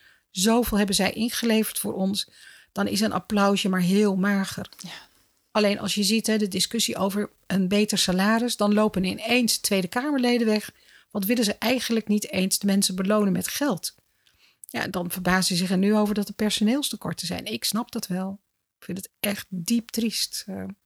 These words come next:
Speaker 1: waardering voor, hè, dat wat je doet, eh, en het uitspreken daarvan. Maar in de tussentijd mensen angst inpraten.
Speaker 2: Ja,
Speaker 1: Ja.
Speaker 2: maar niet met echte oplossingen komen.
Speaker 1: Nee, helemaal niet. We hebben het helemaal niet over de gezonde,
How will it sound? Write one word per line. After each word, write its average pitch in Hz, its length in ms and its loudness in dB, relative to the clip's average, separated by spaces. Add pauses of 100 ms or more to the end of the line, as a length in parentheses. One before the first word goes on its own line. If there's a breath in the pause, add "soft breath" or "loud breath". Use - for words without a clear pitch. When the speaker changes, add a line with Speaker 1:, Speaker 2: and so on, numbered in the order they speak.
(800 soft breath)
Speaker 1:
waardering 190 600 2
voor, 180 240 -2
hè, 202 220 -2
dat 196 220 0
wat 190 200 -4
je 208 100 -2
doet, 208 360 -4
eh, 185 260 -6
en 190 60 -6
het 196 140 -6
uitspreken 190 580 -2
daarvan. 185 340 -10 (440 soft breath)
Maar 220 200 -4
in 202 80 4
de 208 100 0
tussentijd 214 540 2
mensen 202 420 2
angst 185 380 0
inpraten. 180 720 -6 (240)
Speaker 2:
Ja, 196 200 -12 (420)
Speaker 1:
Ja. 233 160 -10
Speaker 2:
maar 185 200 -8
niet 196 220 -6
met 180 180 -10
echte - 300 -12
oplossingen - 500 -14
komen. 139 280 -10
Speaker 1:
Nee, 165 140 0
helemaal 160 320 -2
niet. - 360 -12
We 208 60 -12
hebben 175 180 -4
het - 80 -6
helemaal 180 320 0
niet 202 180 0
over 202 200 -8
de 202 80 -8
gezonde, 196 720 0